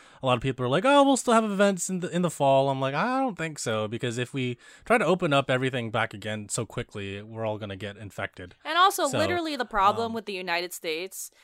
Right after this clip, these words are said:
Speaker 2: is they wanna reopen, but everyone, like, has it up their ass that wearing masks is the worst thing on the entire planet. Like, I'm cool with reopening slowly, but wear your fucking masks like everyone else in Asia.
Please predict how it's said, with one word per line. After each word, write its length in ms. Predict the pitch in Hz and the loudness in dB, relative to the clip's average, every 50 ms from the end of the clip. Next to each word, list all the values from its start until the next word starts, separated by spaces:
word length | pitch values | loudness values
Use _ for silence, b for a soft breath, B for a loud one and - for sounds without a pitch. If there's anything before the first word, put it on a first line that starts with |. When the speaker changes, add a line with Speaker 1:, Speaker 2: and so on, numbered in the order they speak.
| b b b | b b b
Speaker 2:
is 160 | - 196 185 | -12 -10 -8
they 120 | 190 208 214 | -6 -6 -4
wanna 240 | 220 220 220 240 | -4 -4 -4 -4
reopen, 760 | 247 247 254 247 202 170 170 175 - 208 214 220 226 233 240 - _ _ _ - | -4 -6 -4 -4 -2 -2 -4 -4 -6 -8 -8 -6 -6 -8 -10 -12 _ _ _ -12
but 120 | 170 190 | -8 -6
everyone, 640 | 202 220 233 254 262 262 262 254 254 233 220 190 180 _ _ _ _ _ _ _ _ _ _ _ _ - | -6 -4 -4 -6 -6 -6 -6 -6 -6 -8 -10 -12 -14 _ _ _ _ _ _ _ _ _ _ _ _ -10
like, 440 | 170 190 180 170 156 139 - _ _ - | -6 -4 -2 -2 -2 -4 -6 _ _ -16
has 240 | - - 214 220 208 | -8 -4 -4 -4 -4
it 80 | 214 214 | -4 -6
up 120 | 220 _ | -6 _
their 140 | - 208 - - - - | -4 -6 -6 -6 -6 -2
ass 320 | 165 170 175 185 196 - | 2 2 2 2 2 -2
that 180 | - 196 170 - | -6 -6 -6 -4
wearing 300 | 165 175 175 175 170 165 | -4 -4 -4 -4 -6 -6
masks 400 | 156 147 147 156 180 - - - | -2 0 0 0 0 -2 -8 -14
is 100 | 180 160 | -14 -10
the 140 | 170 165 160 | -10 -10 -8
worst 420 | 156 165 175 165 165 170 - - | -6 -4 -2 -2 -2 -2 -4 -8
thing 220 | - 175 160 151 156 | -6 -6 -6 -6 -6
on 160 | 147 147 147 | -8 -8 -8
the 60 | 147 | -10
entire 400 | 143 143 143 170 147 143 139 135 | -12 -12 -8 -4 -4 -4 -4 -4
planet. 520 | 135 - 147 131 127 127 123 117 104 - _ _ _ _ _ _ _ _ _ - | -8 -10 -12 -12 -10 -10 -12 -12 -14 -16 _ _ _ _ _ _ _ _ _ -6
Like, 440 | 170 185 185 175 170 - _ - _ _ _ _ _ _ _ _ _ _ - | -2 -2 0 0 -2 -4 _ -18 _ _ _ _ _ _ _ _ _ _ 2
I'm 220 | - - 294 349 381 | 4 6 6 6 4
cool 300 | - - 370 359 370 359 | 2 0 2 2 4 2
with 120 | 370 269 | 0 0
reopening 920 | 277 285 277 269 262 269 277 - 294 247 220 196 185 185 180 190 196 196 - - | -2 -2 2 2 2 2 2 -2 -6 -6 -4 -4 -2 -4 -4 -6 -10 -14 -14 -12
slowly, 800 | - - - 220 220 214 226 240 247 214 175 165 165 165 175 180 b b b b b b - | -10 -8 -6 -2 -2 0 2 2 0 0 0 -2 -2 -4 -4 -8 b b b b b b -8
but 220 | - 254 262 - _ _ _ _ - | -4 -4 -4 -4 _ _ _ _ -14
wear 180 | 240 285 339 392 | -10 -8 -4 -2
your 240 | 440 494 508 494 453 | -2 0 0 0 -2
fucking 400 | - - 381 381 - 339 320 254 | 0 -2 -2 -2 -4 -6 -4 -2
masks 540 | 233 226 233 240 233 247 - - - - | 0 2 4 4 4 2 0 -10 -12 -8
like 240 | 214 214 214 196 - - - | -2 -2 -2 -2 -2 -2 0
everyone 400 | 220 233 233 285 285 277 262 247 | 0 0 0 0 -2 0 0 2
else 200 | 226 226 220 - | 0 0 0 -2
in 80 | 214 - | -8 -6
Asia. 560 | - 180 175 175 175 170 160 147 143 147 156 | -4 -4 -4 -4 -4 -4 -6 -4 -6 -6 -8